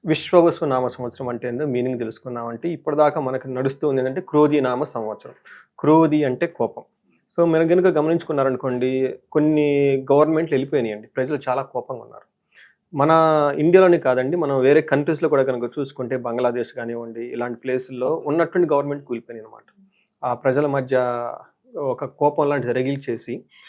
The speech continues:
జరిగింది. అలాగే నేచర్లో కూడా, మన కాలిఫోర్నియాలో ఒక ఫార్టీ కిలోమీటర్స్ పొడవున అడవులన్నీ కాలిపోయినాయి. తర్వాత మనకి కొన్ని, కొన్ని పెద్ద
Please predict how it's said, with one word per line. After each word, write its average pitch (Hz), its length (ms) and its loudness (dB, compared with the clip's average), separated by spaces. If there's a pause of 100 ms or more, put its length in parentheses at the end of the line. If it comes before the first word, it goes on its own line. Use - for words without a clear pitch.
(260)
జరిగింది. 127 300 -2
అలాగే 156 200 2
నేచర్లో 170 500 6
కూడా, 131 200 2
మన 123 160 -2
కాలిఫోర్నియాలో 135 720 0
ఒక 127 180 -6
ఫార్టీ 127 220 -2
కిలోమీటర్స్ 127 500 -6
పొడవున 123 240 -6
అడవులన్నీ 120 580 -8
కాలిపోయినాయి. 113 520 -10 (600)
తర్వాత 135 240 2 (580)
మనకి 135 400 -2
కొన్ని, 139 280 0
కొన్ని 131 640 0 (440)
పెద్ద 135 160 2